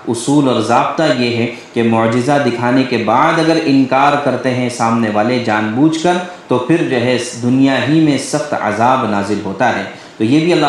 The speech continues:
تبارک و تعالیٰ کا اپنے بندوں کے ساتھ رحم کا معاملہ ہے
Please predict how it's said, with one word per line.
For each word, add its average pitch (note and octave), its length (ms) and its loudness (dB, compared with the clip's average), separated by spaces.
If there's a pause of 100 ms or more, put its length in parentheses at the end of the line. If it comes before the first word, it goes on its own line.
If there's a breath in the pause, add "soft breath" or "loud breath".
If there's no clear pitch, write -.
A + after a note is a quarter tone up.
تبارک C3 380 0
و - 20 -4
تعالیٰ A#2+ 360 0
کا A#2 200 0 (200)
اپنے A#2+ 280 0
بندوں A#2 340 0
کے B2 160 -2
ساتھ A2+ 320 0
رحم D#3+ 500 0
کا D3+ 140 0
معاملہ C3+ 300 0
ہے A#2 220 0